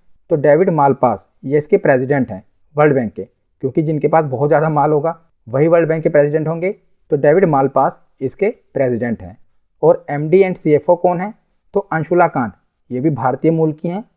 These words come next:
इसीलिए इंपॉर्टेंट है। तो मैनेजिंग डायरेक्टर और सीएफ़ओ ये हैं अंशुला कांत वर्ल्ड बैंक की। और इंटरनेशनल मॉनेटरी फंड की हमने पढ़ी थी, ये भी भारतीय मूल की थी, डिप्टी मैनेजिंग डायरेक्टर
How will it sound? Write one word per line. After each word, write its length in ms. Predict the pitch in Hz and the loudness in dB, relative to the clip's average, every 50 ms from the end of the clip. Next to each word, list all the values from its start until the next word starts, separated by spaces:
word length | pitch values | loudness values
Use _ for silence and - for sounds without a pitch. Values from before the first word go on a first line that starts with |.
| _ - | _ -16
इसीलिए 320 | 131 131 - 160 156 190 | -14 -10 -6 -4 -2 -2
इंपॉर्टेंट 480 | 185 165 - 135 127 120 - 123 107 - | -2 -2 -2 -2 -2 -2 -2 -4 -6 -8
है। 120 | 95 101 _ _ _ _ _ _ - | -12 -18 _ _ _ _ _ _ -6
तो 60 | 147 | -4
मैनेजिंग 440 | 131 131 127 127 139 139 156 175 170 | -4 -4 -4 -6 -6 -6 -6 -4 -2
डायरेक्टर 400 | 175 165 156 151 147 175 180 180 180 _ _ _ - | 0 0 0 0 0 -2 -4 -4 -4 _ _ _ -6
और 80 | 143 131 | -6 -6
सीएफ़ओ 480 | - - 143 135 127 - - 139 113 - _ _ _ _ _ _ - | -4 -2 -2 -2 -2 0 0 -2 -2 -2 _ _ _ _ _ _ -6
ये 120 | 123 139 143 | -2 -2 -2
हैं 160 | 160 202 220 _ _ _ _ _ _ - | -2 -2 -8 _ _ _ _ _ _ -12
अंशुला 360 | 143 147 143 - 180 170 170 151 | -10 -10 -6 -2 0 2 2 2
कांत 260 | - 123 110 107 92 _ _ _ _ _ _ - | 0 -2 -4 -6 -8 _ _ _ _ _ _ -4
वर्ल्ड 220 | 143 151 147 139 117 | 2 2 4 4 2
बैंक 180 | 123 110 95 | 0 -4 -8
की। 220 | - - 92 95 - _ _ _ _ _ - | -10 -14 -20 -20 -20 _ _ _ _ _ -4
और 180 | 131 143 143 - - | -4 -4 -4 -4 -8
इंटरनेशनल 540 | 143 131 - 160 165 170 165 156 - 175 175 | -8 -4 -2 -2 -2 -2 -2 -4 -4 -4 -4
मॉनेटरी 380 | 160 143 135 127 - 156 165 | -4 -4 -4 -4 -4 -2 -4
फंड 220 | 151 - 156 156 147 | -2 -2 -4 -4 -4
की 100 | - 165 | -4 -4
हमने 180 | 156 160 165 | -4 -4 -4
पढ़ी 220 | 160 160 156 160 156 | -2 -2 0 -2 0
थी, 120 | - 196 226 - _ _ _ _ _ - | -2 -4 -4 -6 _ _ _ _ _ -6
ये 80 | 131 | -2
भी 100 | 139 165 | -2 0
भारतीय 320 | 147 147 143 139 147 196 165 | 0 0 -2 -2 -2 -2 -4
मूल 180 | 160 160 156 | -2 -2 -2
की 140 | 151 160 156 | -2 -2 -4
थी, 200 | 151 175 190 226 - _ _ _ _ _ - | -2 -2 -6 -6 -8 _ _ _ _ _ -8
डिप्टी 260 | - 147 139 - 170 | -8 -8 -4 -4 -4
मैनेजिंग 440 | 165 160 156 151 156 156 170 170 165 | -4 -2 -4 -4 -4 -6 -6 -4 0
डायरेक्टर 380 | 160 151 156 151 151 190 208 - | 2 2 2 0 -2 -4 -6 -6